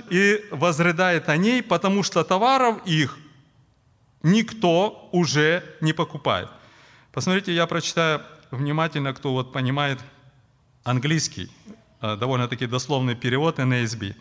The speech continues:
«And the merchants of the earth weep and mourn over her, because no one buys their cargoes anymore». В каком времени? Особенно по-английски. В настоящем времени.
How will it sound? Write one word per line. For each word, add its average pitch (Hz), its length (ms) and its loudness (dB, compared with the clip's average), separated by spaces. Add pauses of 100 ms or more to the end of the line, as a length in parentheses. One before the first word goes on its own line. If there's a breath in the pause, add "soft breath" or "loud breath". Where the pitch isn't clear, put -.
(580 loud breath)
«And 151 180 2
the 143 100 2
merchants 220 760 2
of 202 180 0
the 185 200 -2
earth 113 320 0 (200)
weep 131 480 0 (380)
and 127 180 0
mourn 160 680 4 (180)
over 123 380 -2
her, 98 240 -4 (400 soft breath)
because 139 480 0
no 196 220 4
one 220 300 2
buys 143 420 2
their 123 500 0 (300)
cargoes 127 720 -2 (100)
anymore». 110 480 -4 (480)
В - 40 -20
каком 196 340 0
времени? 202 440 0 (840)
Особенно 151 440 -2
по-английски. 143 640 -4 (680)
В 107 120 -8
настоящем 127 640 -4
времени. 92 440 -8